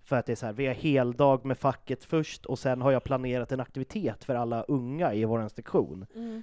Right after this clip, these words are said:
Speaker 1: Och det är liksom, det är jag som styr den, då kan inte jag vara borta.
Speaker 2: Nej.
Speaker 1: Så att jag är liksom upptagen också från åtta på morgonen till kanske elva imorgon kväll.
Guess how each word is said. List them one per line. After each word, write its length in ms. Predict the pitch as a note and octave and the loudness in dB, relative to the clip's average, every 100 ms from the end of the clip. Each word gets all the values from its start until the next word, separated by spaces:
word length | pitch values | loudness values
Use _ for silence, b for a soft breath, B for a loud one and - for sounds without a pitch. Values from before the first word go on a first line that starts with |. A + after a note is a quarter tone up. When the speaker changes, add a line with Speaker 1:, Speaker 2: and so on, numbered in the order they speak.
| - | -8
Speaker 1:
Och 100 | A#2+ | 0
det 80 | C3 | 2
är 40 | |
liksom, 240 | D#3 - A#2+ | 2 0 -2
det 80 | |
är 280 | C3 B2+ A#2 | -2 -2 0
jag 320 | C3+ C3+ B2+ - | 4 6 4 -2
som 200 | B2 A#2 | -8 -8
styr 420 | - F3 F#3+ D#3+ | -4 -2 2 0
den, 340 | G#2+ - E2+ | -2 -10 -10
då 100 | G#2 | -8
kan 120 | - D#3+ | -4 -4
inte 160 | B2+ | -2
jag 140 | G#2 F#2+ | -4 -4
vara 100 | G2 | -6
borta. 520 | G#2+ - _ - - - | -6 -8 _ -18 -18 -18
Speaker 2:
Nej. 500 | F3+ F#3 F3 F3 F3 _ _ _ _ - _ _ _ _ _ | -14 -10 -10 -10 -12 _ _ _ _ -20 _ _ _ _ _
Speaker 1:
Så 140 | - C#3 | -6 -6
att 120 | - | 0
jag 160 | C3+ | 2
är 40 | C3+ | 4
liksom 240 | C3 C#3 | 0 -2
upptagen 540 | C3 - D#3+ D#3 D3 B2 | -4 0 2 2 2 -2
också 300 | A#2 - A#2 | -4 -4 -4
från 420 | - C#3+ D3 C3 _ _ _ _ - _ _ _ _ _ - | 0 0 0 -4 _ _ _ _ -20 _ _ _ _ _ 0
åtta 540 | D3 - _ _ G3+ | 0 0 _ _ 2
på 140 | F#3+ F3+ | 2 2
morgonen 720 | F3+ B2 A#2+ A#2 A2 D#3 D#3+ B2 | 4 4 2 0 -2 -2 -4 -12
till 260 | - C#3 A#2+ | -4 0 0
kanske 640 | - B2 A#2 - A#2 A2+ - _ _ _ _ - | 0 0 -2 -4 -2 -2 -6 _ _ _ _ 0
elva 540 | D#3 A#2+ A2+ G#2+ C3+ | 2 2 0 0 0
imorgon 280 | D3+ D#3+ E3+ | 2 2 2
kväll. 280 | E3+ F3 | 2 0